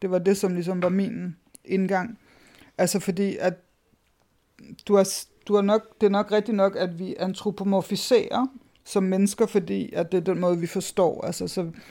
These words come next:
vi læser menneskelige egenskaber ind i, i andre væsener, også i maskiner, ikke? Det tror jeg også, at du har ret i, at det er noget, som vi gør, og noget, som vi gør sådan ubevidst også. Og vi søger den her genkendelse og den her spejling.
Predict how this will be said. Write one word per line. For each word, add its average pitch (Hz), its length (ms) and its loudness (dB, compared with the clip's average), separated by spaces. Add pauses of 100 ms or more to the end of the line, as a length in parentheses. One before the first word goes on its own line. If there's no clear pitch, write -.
(200)
vi 185 120 2
læser 180 420 2
menneskelige 185 580 0
egenskaber 175 540 0
ind - 300 -2
i, 170 260 -4 (280)
i - 100 -4
andre 190 420 0
væsener, 185 420 -2
også 180 300 0
i 196 40 2
maskiner, 190 640 0
ikke? 302 120 2 (260)
Det 208 100 -2
tror - 200 2
jeg 175 120 6
også, 180 280 -2
at 175 140 -6
du 190 100 -2
har 180 80 0
ret 175 220 0
i, 190 160 -6
at 170 200 -6
det 185 140 2
er 185 80 2
noget, 180 220 2
som 185 200 0
vi 170 60 -2
gør, 170 240 4
og 165 120 2
noget, 170 200 -2
som 175 180 -4
vi 160 40 -6
gør 165 220 0
sådan 165 260 -4
ubevidst 175 560 0
også. 170 360 0 (560)
Og 170 120 -4
vi 180 60 0
søger 190 280 2
den 175 180 0
her 170 80 0
genkendelse 180 640 -4
og 170 60 -6
den 180 140 -2
her 175 100 -2
spejling. 180 580 -4